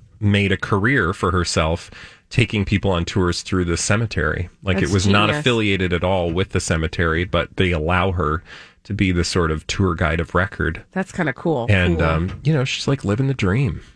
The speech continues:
Speaker 2: I mean, how fun is that? That every single day she gets to meet a bunch of people and take them through a place where she obviously, like, feels some passion
Speaker 1: And
Speaker 2: for the history of.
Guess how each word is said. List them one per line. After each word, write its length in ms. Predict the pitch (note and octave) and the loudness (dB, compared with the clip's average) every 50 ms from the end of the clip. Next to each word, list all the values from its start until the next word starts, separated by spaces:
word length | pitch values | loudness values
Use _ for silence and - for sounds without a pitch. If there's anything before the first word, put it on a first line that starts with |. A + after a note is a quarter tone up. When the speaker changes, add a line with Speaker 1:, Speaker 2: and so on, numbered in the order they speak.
| _ _ _ _ _ _ _ _ _ _ _ _ _ _ | _ _ _ _ _ _ _ _ _ _ _ _ _ _
Speaker 2:
I 80 | A3+ C4 | 2 4
mean, 160 | D4 D#4 D4 | 4 4 2
how 160 | B3 C#4+ F#4 | 2 0 0
fun 240 | F#4+ - - A4 G4 | 0 0 -2 0 2
is 140 | F4+ B3+ F3 | 2 2 2
that? 260 | E3+ F3 F3 D#3 - | 4 4 4 4 2
That 140 | F3+ F3 - | -2 -2 0
every 240 | - G3+ F#3+ A#3 C4+ | 0 -2 0 -2 -6
single 300 | B3 - D4 C#4 C4 B3 | -4 -4 -2 0 0 0
day 460 | G3 F3 D#3+ D#3+ C#3+ A2+ A#2 - - - _ - - - - - _ | 2 2 2 2 2 0 -2 -6 -8 -12 _ -20 -20 -20 -20 -20 _
she 240 | - - - A#3 | -6 -2 0 2
gets 240 | G3 A3 G#3+ - - - | 2 2 0 0 -2 -2
to 100 | A3 F#3+ | 0 2
meet 260 | F#3 F#3 G3+ G#3 G#3+ | 2 4 4 2 2
a 40 | G3 | 2
bunch 280 | F#3 E3+ F3+ - - | 2 2 2 0 -2
of 80 | E3+ - | -6 -6
people 640 | - - G3+ F3+ - - C3+ C3+ C3+ C3+ C#3 - - | -4 -4 -4 -4 -2 -4 -4 -2 -2 -4 -4 -6 -2
and 320 | - E3 D#3+ D#3 D3+ - - | 0 0 2 2 0 -2 -6
take 300 | - - G3 F3+ F3 - | -4 0 0 0 0 0
them 180 | G3+ F#3+ F3+ E3+ | 0 0 0 0
through 480 | - - - F3+ F3+ F3+ F3 E3+ E3 | -2 -4 -2 0 2 2 4 2 2
a 120 | E3+ - E3+ | 0 -2 -6
place 460 | - - - F#3 F3+ F3+ E3 - - | -8 -6 -4 -2 -2 -2 -2 -4 -4
where 100 | F3 D#3+ | -4 -4
she 320 | - - - E3 D#3+ D#3 - - - - - - - - _ - | -4 -2 -2 -2 -2 -2 -4 -12 -20 -20 -20 -20 -20 -20 _ 0
obviously, 560 | E3 F3 E3+ F3+ F3 F3+ E3+ - - E3 D#3 | 0 2 2 2 2 2 0 0 0 0 0
like, 180 | D3 D3 C#3+ | 0 0 -2
feels 520 | - - - E3+ E3+ D#3+ D#3+ D#3+ D3 - - - | -4 -4 -2 0 2 2 2 0 -2 -6 -10 -10
some 440 | - - - D3+ D3 C#3+ C#3+ - - _ | -6 -4 -2 -2 -2 -2 -6 -6 -8 _
passion 480 | - - F3 D#3+ E3 E3+ - - C#3+ A#2+ D#3+ F3+ | -4 0 0 0 2 0 -2 -4 0 2 2 2
Speaker 1:
And 280 | E3+ A#2+ F#2+ F2 - - - - - _ _ | 2 2 0 -2 -6 -12 -20 -20 -20 _ _
Speaker 2:
for 160 | _ - F#3 | _ -4 -2
the 80 | E3+ D#3 | -2 -2
history 460 | D3 F3 F#3+ - - - C#3+ B2+ A#2+ | -2 -2 -4 -4 -4 -4 -2 -2 -2
of. 300 | F#2 - - - - - | -2 -2 -2 -4 -8 -12